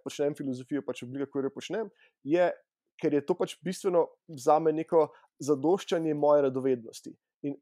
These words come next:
to je glavni cilj. Pa tudi p-, pri umetnosti, konec koncev, recimo pač, je, ne vem, jaz imam zelo veliko skepso do kakršnekoli umetnika, ki ne priznava, da je pač s-, njegovo del-, nje-, njegovo, njeno delovanje izrazito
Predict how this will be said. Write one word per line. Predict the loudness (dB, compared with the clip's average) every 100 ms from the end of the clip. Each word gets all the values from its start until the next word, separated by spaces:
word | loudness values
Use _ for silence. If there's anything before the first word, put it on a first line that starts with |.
| _
to | 4
je | 6
glavni | 6 6 2
cilj. | -4 -4
Pa | -8
tudi | -10
p-, | _ -14 -12
pri | -6 -4
umetnosti, | 0 0 -2 -10 -8 -2
konec | -2 0
koncev, | -2 -2 -6
recimo | -6 -6
pač, | -8 -10 -8
je, | -4
ne | -2
vem, | -2 -4
jaz | -6 -12
imam | -8 -6 -8
zelo | -6 -6
veliko | -4 -8
skepso | -8 -10 -12 -10 -12
do |
kakršnekoli | -10 -10 -10 -6 -4 -2
umetnika, | -4 -4 -6 0 -2 -2 -16 -20 -20
ki | -10 -10 -10 _ -4
ne | -2 -2
priznava, | -6 -4 2 4 4 2 2
da | 2 2
je | 0
pač | -8 -12 -14
s-, | -14 -14 -16 _ -6
njegovo | -2 2 2 2
del-, | 0 -4 -6 -20 _ _
nje-, | -12 -10 -8
njegovo, | -2 0 0
njeno | 0 -2
delovanje | 0 0 0 0 -2 -4 -6 _ -10
izrazito | -8 -2 -2 -2 -8 0 2